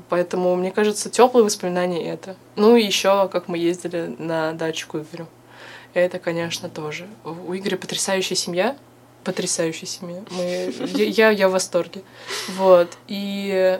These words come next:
они просто нас, ну, буквально обогрели. Они нас и покормили, и куда-то вывели.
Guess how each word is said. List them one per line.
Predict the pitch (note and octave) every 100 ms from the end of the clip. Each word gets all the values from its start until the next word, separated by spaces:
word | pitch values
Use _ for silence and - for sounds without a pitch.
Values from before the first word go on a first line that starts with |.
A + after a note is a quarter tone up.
| -
они | F#3+ F#3+ G#3
просто | G3+ G3 G#3+ G3 F#3
нас, | F3+ F3+ - -
ну, | F#3+ F#3
буквально | F3 - F3+ G3+ F#3
обогрели. | F3 E3 E3 E3 E3 F#3 - - - - - -
Они | F#3+ F#3
нас | F#3+ F3+ G3+
и |
покормили, | F#3 A3 G#3 F3+ F3+ F3+ F3 -
и | - -
куда-то | G3 G#3 G#3
вывели. | F3+ F#3 F3+ F3+ F3